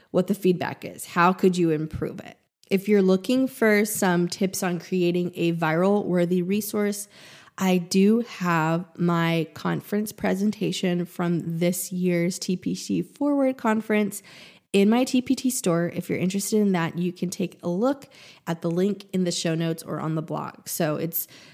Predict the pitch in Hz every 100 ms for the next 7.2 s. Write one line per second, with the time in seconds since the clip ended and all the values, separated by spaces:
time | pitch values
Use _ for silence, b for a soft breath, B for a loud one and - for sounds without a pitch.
0 | B - 185 165 123 - - 180 175 170
1 | 170 196 170 185 196 180 165 175 175 165
2 | - 160 156 156 151 170 185 - 151 147
3 | 190 202 - b b b b b - 175
4 | 175 175 175 170 - 196 175 170 175 175
5 | 175 170 - - 190 202 208 170 180 170
6 | - 180 170 165 175 165 165 175 175 165
7 | 190 190